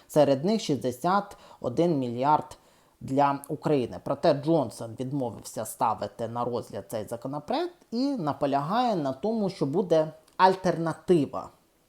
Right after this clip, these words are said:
цьому законодавчому акту.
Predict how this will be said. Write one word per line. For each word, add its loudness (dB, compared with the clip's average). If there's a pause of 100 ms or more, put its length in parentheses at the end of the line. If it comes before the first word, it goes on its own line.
(520)
цьому 4
законодавчому 0 (360)
акту. 4